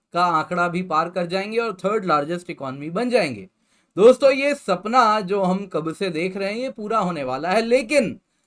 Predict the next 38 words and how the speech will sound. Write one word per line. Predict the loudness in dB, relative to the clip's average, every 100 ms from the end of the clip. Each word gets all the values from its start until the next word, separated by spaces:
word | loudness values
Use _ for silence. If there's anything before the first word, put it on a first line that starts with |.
| _
अभी | -6 -6
भी | -6 -4
चार | -2 -2
चुनौतियां | -4 -4 -4 -4 -4 -2
हैं | 0 -2 -6
जिनको | -8 -8 -4
हमें | -4 -2 -2 -2 -4 _ _ -8
मात | 2 4 4 2
देना | -2 0 2
होगा, | 4 2 0 -4
तभी | -4 -4 -4 -4 -10 _ _
हम | -2 -2
ये | -2 0 2 2
ड्रीम | 0 -4 -2 -4
पूरा | -6 -4 -4
कर | -4 -6
पाएंगे। | -4 -4 -2 0
और | 0
सपना | -2 -8 -8
तो | -2
और | 0 0
भी | -2 -6
खैर | -4 -4 -2
आगे | -2 -4 2
का | 2 2 -2 _ -4
बहुत | 2 2 2
अधिक | 0 0 0
है, |
दो | 0 0
हज़ार | 0 -2
सैंतालीस | -2 -6 -4 -4 -4 -6
तक | -6
हमें | -6 -4
डेवलप्ड | -4 -4 -6 -6
इकोनॉमी | -6 -6 -6 -10
भी | -8 -6 -6 -8 _ _ 2
बनना | 2 4 4 2
है। | 0